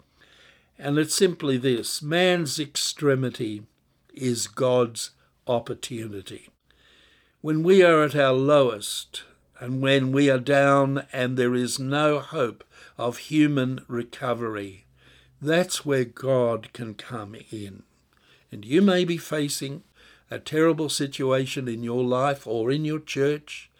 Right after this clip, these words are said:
It may be something that has broken you completely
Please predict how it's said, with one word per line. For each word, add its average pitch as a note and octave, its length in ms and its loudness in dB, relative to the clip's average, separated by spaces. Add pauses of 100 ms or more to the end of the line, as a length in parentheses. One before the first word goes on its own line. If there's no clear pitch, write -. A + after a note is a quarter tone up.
(340)
It A2+ 160 -8
may B2 260 0
be B2+ 220 -2
something C#3+ 540 -2
that A#2 140 -2
has A2 240 -6
broken C#3 600 -2
you C3+ 200 -2
completely D3+ 920 -4